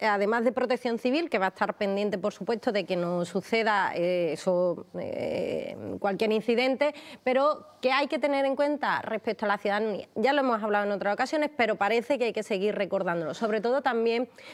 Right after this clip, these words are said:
una cabalgata que todavía recordamos ese, eh, eh, desgraciado incidente. Ahí ha habido varios, pero bueno, todavía se recuerda ese incidente en Málaga, ¿no? Eh, una cabalgata que también tiene otras dimensiones, pero es cierto que desde entonces también se pusieron en marcha,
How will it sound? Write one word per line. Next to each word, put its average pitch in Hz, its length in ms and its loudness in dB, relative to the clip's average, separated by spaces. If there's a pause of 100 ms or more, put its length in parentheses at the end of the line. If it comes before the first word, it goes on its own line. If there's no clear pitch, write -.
(100)
una 214 120 0
cabalgata 208 640 2
que 220 100 -4
todavía 175 380 0
recordamos 202 640 0
ese, 202 320 0
eh, 214 60 -2 (320)
eh, 165 680 0
desgraciado 233 880 2
incidente. 240 480 0
Ahí 214 320 2 (100)
ha 196 160 -2
habido 226 320 2
varios, 214 420 2
pero 208 180 -2
bueno, 202 240 2
todavía 190 320 0
se 220 120 -6
recuerda 202 360 -2
ese 190 240 -4 (260)
incidente 214 500 0
en 202 140 2
Málaga, 170 420 -2
¿no? 254 160 0
Eh, 269 240 -4
una 190 200 0
cabalgata 220 440 2
que 214 80 -4
también 170 340 -4
tiene 208 220 0
otras 190 300 0
dimensiones, 175 600 -4
pero 196 140 0
es 226 100 -2
cierto 247 280 0
que 247 100 2
desde 196 200 0
entonces 196 340 -2
también 202 280 0
se 220 100 -4
pusieron 202 420 -2
en 185 100 0
marcha, 185 420 -2